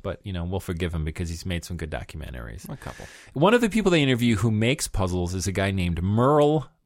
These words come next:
Speaker 1: <laughs> Yes, Merle. <laughs> John just, the look John just gave me. Merle Regal. And he's one of the more famous New York Times puzzle makers. And
Speaker 2: <laughs> I picture this guy like Liberace.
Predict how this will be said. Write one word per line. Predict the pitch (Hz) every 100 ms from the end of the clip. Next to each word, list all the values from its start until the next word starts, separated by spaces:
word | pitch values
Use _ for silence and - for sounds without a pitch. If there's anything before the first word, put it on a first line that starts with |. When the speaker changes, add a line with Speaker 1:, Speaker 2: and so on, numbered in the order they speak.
| 92
Speaker 1:
<laughs> | - -
Yes, | 160 120 123 110 -
Merle. | 101 110 127 151 156 147 - 101 90 -
<laughs> | - 196 - 226 147
John | 127 139 120
just, | - - _ - - _ -
the | -
look | 110 110 -
John | 101 98
just | 101 -
gave | - 92
me. | 92 85 - 185 - - 135
Merle | 131 143 185 202 208 208 -
Regal. | 120 120 185 208 131 80 - - - - - - - -
And | 135 131 131 123 117
he's | - 165 139
one | 147 147
of | 131
the | 127 131 120
more | 117 113
famous | - 139 135 123 104 -
New | 113
York | 110 98
Times | - 101 92 87 -
puzzle | - 98 95 90
makers. | 90 85 101 98 -
And | 92 87 82
Speaker 2:
<laughs> |
I | 135
picture | 185 196 160
this | 127 -
guy | 113 117
like | 107 98
Liberace. | 104 113 101 98 113 - 160